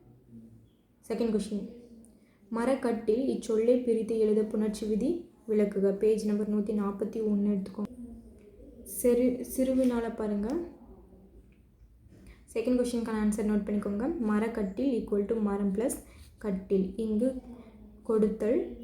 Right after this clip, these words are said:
விகார-, விகாரத்தின்படி நிலைமொழி ஈர்-, ஈற்றில் உள்ள மகரமை மறைந்து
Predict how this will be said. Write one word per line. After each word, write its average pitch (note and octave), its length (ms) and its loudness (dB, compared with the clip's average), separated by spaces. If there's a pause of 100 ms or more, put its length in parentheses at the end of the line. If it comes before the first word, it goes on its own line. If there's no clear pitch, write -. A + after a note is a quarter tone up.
(140)
விகார-, A#3+ 560 0 (360)
விகாரத்தின்படி A#3 1080 2
நிலைமொழி G#3+ 1000 2
ஈர்-, A#3+ 280 -4 (440)
ஈற்றில் G#3+ 540 0
உள்ள G#3+ 360 2
மகரமை A#3 800 2
மறைந்து G3 580 4